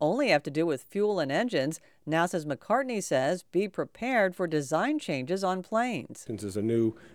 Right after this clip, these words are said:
Speaker 2: X sixty-six that we're gonna build, a sustainable, uh,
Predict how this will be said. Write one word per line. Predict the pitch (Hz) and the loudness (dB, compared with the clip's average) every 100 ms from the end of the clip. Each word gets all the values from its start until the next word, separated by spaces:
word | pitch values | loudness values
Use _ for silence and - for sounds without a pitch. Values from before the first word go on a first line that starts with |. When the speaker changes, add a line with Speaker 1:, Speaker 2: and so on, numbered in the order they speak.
| - | -8
Speaker 2:
X | 120 - | -6 -4
sixty-six | - - 113 - - 117 | -6 -6 -8 -6 -4 -4
that | - 98 | -4 -4
we're | 110 | -2
gonna | 110 | -2
build, | 110 117 143 - - - - - | 0 0 0 -4 -20 -20 -20 -10
a | |
sustainable, | - 104 113 110 110 110 107 - - - - - | -6 -2 0 0 0 0 -2 -6 -16 -20 -16 -8
uh, | 90 92 87 | -6 -6 -10